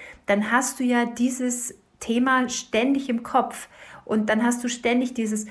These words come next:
"Soll ich, soll ich nicht, aber was ist, wenn ich das mache? Oder soll ich lieber, eigentlich passt's nicht, aber eigentlich würde ich gern"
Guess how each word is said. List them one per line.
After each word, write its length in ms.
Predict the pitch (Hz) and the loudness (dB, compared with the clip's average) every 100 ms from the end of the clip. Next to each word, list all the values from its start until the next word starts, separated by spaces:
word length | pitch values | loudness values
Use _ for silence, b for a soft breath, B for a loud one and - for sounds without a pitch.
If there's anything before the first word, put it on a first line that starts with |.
| B | B
"Soll 300 | - 247 240 | -6 0 2
ich, 120 | 240 | 2
soll 160 | 240 180 | 0 -2
ich 160 | 180 240 | -2 -2
nicht, 300 | 269 269 - | -2 -2 -4
aber 160 | 196 | -2
was 180 | 185 190 | -2 -4
ist, 200 | - - | -8 -8
wenn 120 | 185 | -6
ich 120 | 180 | -6
das 260 | 220 262 - | -4 -4 0
mache? 240 | 247 247 | 0 0
Oder 160 | - 196 | -2 -2
soll 240 | 190 196 | 0 -2
ich 120 | 202 196 | -2 -4
lieber, 240 | 196 - | -2 0
eigentlich 340 | 190 202 214 | 0 -2 -4
passt's 360 | 214 247 254 - | 0 0 0 0
nicht, 280 | 247 247 - | 0 0 -2
aber 140 | 190 | 0
eigentlich 340 | - 190 208 220 | 0 -2 -2 0
würde 160 | 247 | 0
ich 140 | 240 - | -2 -2
gern" 260 | 226 233 | 0 0